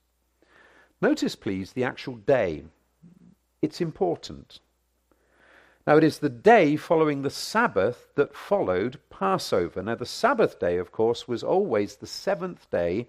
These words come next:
of the week. Sometimes you hear people, perhaps your parents or whatever, describing Sunday as being the Sabbath day. Well, of course, don't be confused by that, uh, because, uh, today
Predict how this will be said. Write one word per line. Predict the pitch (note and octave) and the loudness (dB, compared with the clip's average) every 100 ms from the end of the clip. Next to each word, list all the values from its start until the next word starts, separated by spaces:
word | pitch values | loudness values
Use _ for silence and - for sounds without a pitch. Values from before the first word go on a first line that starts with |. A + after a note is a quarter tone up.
| - - _ - | -14 -20 _ -2
of | G#2 - | 0 0
the | C3 | 4
week. | F#3 D#3 - - _ _ _ _ _ | 6 4 0 -16 _ _ _ _ _
Sometimes | - C3 C#3+ B2+ G#2 F#2+ | -8 -8 -4 -2 -2 -4
you | G2+ | -10
hear | F2 G#2 F#2+ | -8 -4 -4
people, | - G2+ A#2 D3 - _ _ - | -4 -6 -4 -4 -6 _ _ -8
perhaps | G2+ A2 - | -6 -6 -6
your | G2+ | -8
parents | - - B2 C#3+ D#3 - - | -6 0 2 2 -2 -6 -8
or | E2+ | -4
whatever, | F2+ G#2+ C#3+ D#3+ - - _ _ _ | 4 6 6 4 0 -20 _ _ _
describing | - - - C#3 C3 B2 A2+ | -6 -6 -2 0 0 -2 -6
Sunday | - E3+ F3+ E3 F2+ F2 | -4 -2 -2 0 0 0
as | F2+ | -6
being | - G#2 G2 | -6 -6 -4
the | G2 | -8
Sabbath | - A#2 F#2+ G2 - | -8 -10 -8 -10 -6
day. | B2 G2+ F2+ | -4 -4 -6
Well, | A2 | -6
of | A#2+ - | -6 -6
course, | D#3 C#3+ - E3 A2+ | -4 -4 -6 -16 _
don't | D3 G3 | -2 -2
be | F3 | -8
confused | - C#3+ - F#3 F#3+ E3 - | -10 -12 -8 -4 -4 -6 -4
by | E2+ | -4
that, | D#2 D2 - - _ _ _ _ _ - | -4 -8 -10 -14 _ _ _ _ _ -16
uh, | G2+ G2 | -12 -10
because, | G#2+ - A2+ G#2 - A2 | -8 0 2 2 -4 -2
uh, | G2+ F#2+ F2+ - _ _ | 0 0 -4 -12 _ _
today | - F#2 A#2+ F#3+ G#3+ | -18 -4 0 0 -2